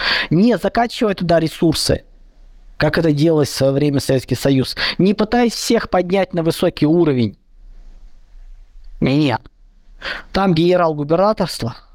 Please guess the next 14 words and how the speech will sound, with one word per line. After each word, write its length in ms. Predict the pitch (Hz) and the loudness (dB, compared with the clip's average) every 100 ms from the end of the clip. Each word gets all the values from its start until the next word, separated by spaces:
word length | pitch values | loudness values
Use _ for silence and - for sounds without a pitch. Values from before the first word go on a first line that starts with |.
| - - - | -20 -14 -2
есть 300 | 180 170 143 - | 2 2 0 0
громадные 520 | 160 190 170 143 139 | 0 2 0 0 -2
территории, 540 | 156 160 156 170 139 | 2 2 2 2 2
где 200 | 131 147 | 0 2
назначается 1080 | 147 131 147 - 139 - 123 117 110 107 110 | 2 0 0 0 0 2 2 4 4 4 4
ответственный 440 | 123 185 151 - | 2 0 0 0
человек, 220 | 135 254 196 | 0 0 2
генерал-губернатор, 720 | 165 147 135 135 135 123 - | 2 2 0 2 2 2 -2
и 100 | 175 | 0
он 120 | 220 | 0
с 100 | - | 0
ними 160 | 170 156 | 0 2
во-, 220 | 147 - | 0 2
возится. 460 | 147 131 123 - | 2 2 0 -6